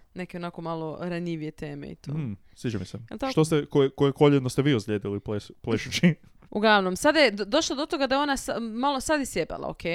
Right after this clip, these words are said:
Speaker 2: Mhm.
Speaker 1: I jedna stvar
Speaker 2: Specifično
Speaker 1: ti je
Speaker 2: s tim
Speaker 1: sjebala
Speaker 2: ili?
Speaker 1: je, slušaj,
Speaker 2: A,
Speaker 1: ovo.
Speaker 2: ok.
Speaker 1: Znači, ona je o-, lagala, naravno,
Speaker 2: Aha.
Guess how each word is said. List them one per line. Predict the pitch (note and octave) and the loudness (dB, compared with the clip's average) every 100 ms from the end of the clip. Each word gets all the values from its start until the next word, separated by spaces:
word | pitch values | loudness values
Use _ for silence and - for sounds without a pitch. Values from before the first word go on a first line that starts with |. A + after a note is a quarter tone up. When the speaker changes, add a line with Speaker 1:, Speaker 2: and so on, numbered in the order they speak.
| A3+ D#4+ - | -4 -6 -4
Speaker 2:
Mhm. | C3 A#2+ | -2 -2
Speaker 1:
I | D3 F#3 G#2 - | -4 -8 -10 -16
jedna | F3 G3+ A3 G#3 | -6 -4 -2 -4
stvar | - F#3 D#3+ G#3+ | -4 -2 2 2
Speaker 2:
Specifično | C4 D3+ D#3 | 2 2 0
Speaker 1:
ti | F3+ | 0
je | - | -4
Speaker 2:
s | |
tim | - | 0
Speaker 1:
sjebala | D3 G#3+ G3+ | 0 0 0
Speaker 2:
ili? | D#4 A3 - _ _ - | 0 -2 -8 _ _ -4
Speaker 1:
je, | G3 | -4
slušaj, | F#3 G3+ - - | -2 -6 -6 -8
Speaker 2:
A, | D#3 A#2+ | -6 -2
Speaker 1:
ovo. | F3 D#3+ E2 - E3 | 0 0 -2 -10 -8
Speaker 2:
ok. | D3 - A2+ F3+ - - | -8 -6 -6 -8 -10 -8
Speaker 1:
Znači, | G#3 D4+ D#4+ | -2 -2 0
ona | B3+ D#4+ | 0 0
je | E4 D4 - _ _ _ - | 0 -2 -8 _ _ _ -2
o-, | A3 F#3 | 0 4
lagala, | F#3+ E3 E3 F#3 | 2 2 0 -2
naravno, | F#2+ B2 G3+ D#4+ G4 | -2 -2 0 0 0
Speaker 2:
Aha. | C3+ | -2